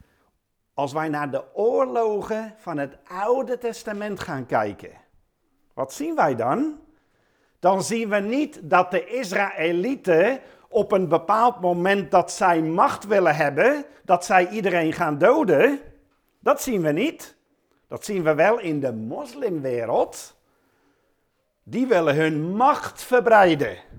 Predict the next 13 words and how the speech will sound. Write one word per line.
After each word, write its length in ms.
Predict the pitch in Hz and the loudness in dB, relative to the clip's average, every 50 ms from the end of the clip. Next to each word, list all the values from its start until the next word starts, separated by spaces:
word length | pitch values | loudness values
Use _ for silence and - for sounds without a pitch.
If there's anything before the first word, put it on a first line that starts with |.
| - - _ _ _ _ _ _ _ _ | -20 -20 _ _ _ _ _ _ _ _
En 160 | _ 156 156 | _ 0 2
op 120 | 170 165 165 | 2 2 2
het 160 | 196 180 139 | 0 -4 0
moment 500 | 156 151 170 165 170 196 226 247 262 - | 0 0 0 0 0 -2 -2 -2 -2 -2
dat 200 | - - - - | -2 -2 -2 -2
zij 260 | - 180 170 165 160 | -2 0 0 2 2
hun 240 | 160 156 147 143 143 | 2 2 2 2 2
macht 320 | 147 180 - - - - | 4 4 2 2 0 -8
willen 280 | 196 196 180 160 151 123 | -2 0 2 2 2 0
verbreiden, 840 | - 151 123 113 131 131 120 120 117 117 120 139 185 254 320 151 139 - _ _ - _ _ _ | 0 -4 -2 0 0 0 0 0 -2 -2 0 2 2 2 0 -2 -8 -16 _ _ -20 _ _ _
zij 280 | _ - 175 151 143 135 | _ -4 -2 -2 -2 -2
zijn 260 | 147 147 139 139 123 | -2 -4 -4 -4 -4
gerechtvaardigd, 1160 | 113 131 120 120 117 - - - 170 190 220 233 240 214 233 240 233 - - - - - _ | -4 -4 -4 -4 -8 -8 -6 -6 -6 -4 -4 -4 0 0 0 0 0 -4 -14 -16 -20 -20 _